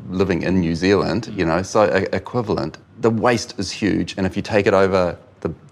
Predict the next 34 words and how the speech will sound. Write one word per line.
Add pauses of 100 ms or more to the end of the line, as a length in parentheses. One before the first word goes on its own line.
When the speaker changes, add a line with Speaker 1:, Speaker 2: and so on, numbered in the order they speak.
(180)
Speaker 1:
you
know,
how
much
length
of
river
is,
is
most
polluted,
then (100)
a-,
intensive
agriculture
is
by
far
the
biggest. (480)
But,
but (480)
on
a
smaller
area,
what
we
do
with
our
human
waste
is,